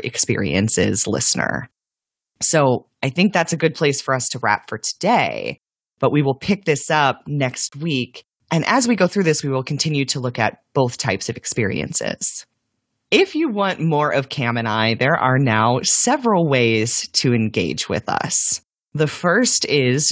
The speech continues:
joining our Discord community, which you can do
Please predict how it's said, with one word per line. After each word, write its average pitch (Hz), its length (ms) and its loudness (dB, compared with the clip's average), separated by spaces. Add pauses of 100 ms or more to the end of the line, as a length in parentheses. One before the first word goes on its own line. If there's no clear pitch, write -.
joining 131 340 2
our 151 80 4
Discord 127 440 -2
community, 104 480 -2
which 160 220 -2
you 117 60 -2
can 107 180 0
do 110 460 0